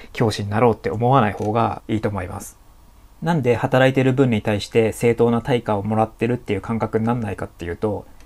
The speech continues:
残業してもしなくても年収が変わんないからです。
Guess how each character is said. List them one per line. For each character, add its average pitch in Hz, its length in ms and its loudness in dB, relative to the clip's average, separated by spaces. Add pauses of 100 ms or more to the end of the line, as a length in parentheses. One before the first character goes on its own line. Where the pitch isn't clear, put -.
(200)
残 139 240 2
業 160 140 6
し 160 80 -10
て 175 80 4
も 113 120 0
し - 140 -2
な - 100 0
く - 60 -14
て - 100 -6
も 104 340 -6
年 120 140 0
収 120 140 -2
が 117 160 2
変 127 100 4
わ 120 60 2
ん 127 60 0
な 127 80 2
い 113 40 0
か 104 120 -4
ら 95 60 -4
で - 120 -10
す。 - 200 -18